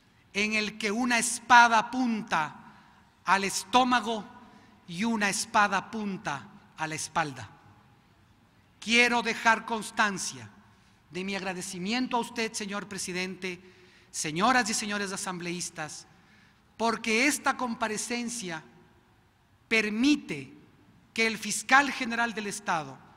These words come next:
y el ciudadano puedan explicarle a ustedes cuál ha sido el camino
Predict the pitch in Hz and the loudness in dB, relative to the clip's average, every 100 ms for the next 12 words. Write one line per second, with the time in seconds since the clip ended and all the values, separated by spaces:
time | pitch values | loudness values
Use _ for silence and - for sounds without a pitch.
0 | - _ 170 190 180 - 185 160 156 196 | -20 _ -8 -6 -4 -6 -4 -2 4 4
1 | 226 226 - - - - - - - 202 | 4 -2 -10 -20 -20 -20 -20 -20 -4 0
2 | 214 208 196 180 - 180 185 202 196 180 | 2 0 -2 -8 -10 -6 -2 -2 -2 -6
3 | - 208 190 190 - - - - - _ | -6 -6 -4 -4 -8 -12 -18 -20 -20 _
4 | _ 208 220 233 226 220 - 240 214 208 | _ 2 6 6 6 2 0 -2 -2 -4
5 | - 196 190 220 185 147 | -4 -4 -2 -4 -4 -8